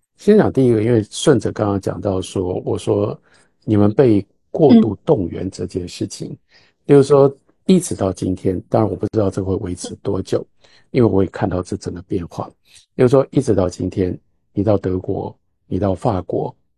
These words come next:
Speaker 1: 你基本上在欧洲的大城市，你去搭公交车，你去搭地铁，你会看到还是很不一样。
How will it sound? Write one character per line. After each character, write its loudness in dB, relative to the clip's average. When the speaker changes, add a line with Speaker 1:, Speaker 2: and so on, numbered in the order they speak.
Speaker 1:
你 -2
基 -2
本 -2
上 -6
在 -4
欧 0
洲 -2
的 -4
大 -6
城 -10
市， -6
你 -4
去 -2
搭 -4
公 -4
交 -2
车， -6
你 -8
去 -4
搭 -8
地 -2
铁， -10
你 -2
会 2
看 -2
到 -6
还 -2
是 -6
很 -8
不 -8
一 -8
样。 -8